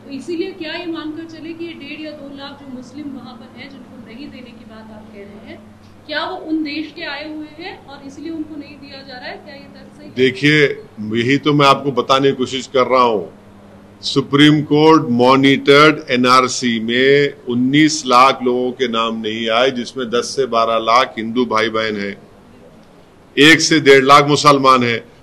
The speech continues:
Speaker 2: वो दस से बारह लाख को citizenship दे देंगे, एक से डेढ़ लाख मुसलमान क्यों नहीं देंगे आप?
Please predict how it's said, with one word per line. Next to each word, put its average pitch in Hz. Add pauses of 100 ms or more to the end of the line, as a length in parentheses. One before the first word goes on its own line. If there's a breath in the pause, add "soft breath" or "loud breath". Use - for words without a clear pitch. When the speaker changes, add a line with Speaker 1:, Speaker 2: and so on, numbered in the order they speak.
(120)
Speaker 2:
वो 147
दस 165
से 185
बारह 165
लाख 165
को 165
citizenship 156
दे 156
देंगे, 165
एक 160
से 170
डेढ़ 165
लाख 165
मुसलमान 165
क्यों 170
नहीं 175
देंगे 170
आप? -